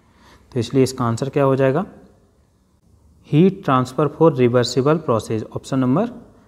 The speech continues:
C। नेक्स्ट क्वेश्चन है थ्री फिफ्टीन, इसमें पूछा गया है,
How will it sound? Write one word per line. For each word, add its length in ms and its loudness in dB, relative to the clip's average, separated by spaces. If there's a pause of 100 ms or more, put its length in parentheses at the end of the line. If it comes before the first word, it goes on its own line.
(340)
C। 340 -2 (3500)
नेक्स्ट 420 4
क्वेश्चन 340 2
है 400 0 (760)
थ्री 200 6
फिफ्टीन, 460 0 (880)
इसमें 260 2
पूछा 240 4
गया 220 4
है, 400 -2